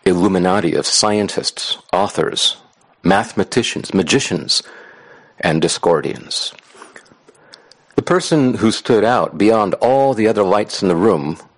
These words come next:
was Arlen Wilson. Bob's wife, Arlen,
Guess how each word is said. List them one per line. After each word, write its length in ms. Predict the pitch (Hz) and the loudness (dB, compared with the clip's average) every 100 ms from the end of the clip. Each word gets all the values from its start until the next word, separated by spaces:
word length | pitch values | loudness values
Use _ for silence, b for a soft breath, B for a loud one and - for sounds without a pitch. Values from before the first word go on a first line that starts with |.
| _ | _
was 200 | 98 92 | -2 0
Arlen 460 | - 98 98 104 95 | 2 2 2 0 2
Wilson. 420 | 95 107 - - - - _ _ _ _ _ B B B B B B B _ - | 2 2 -2 -6 -14 -20 _ _ _ _ _ B B B B B B B _ -2
Bob's 400 | 107 139 131 - | 0 0 -2 0
wife, 260 | 113 98 - | 0 0 0
Arlen, 500 | 104 120 82 82 | 0 2 0 -2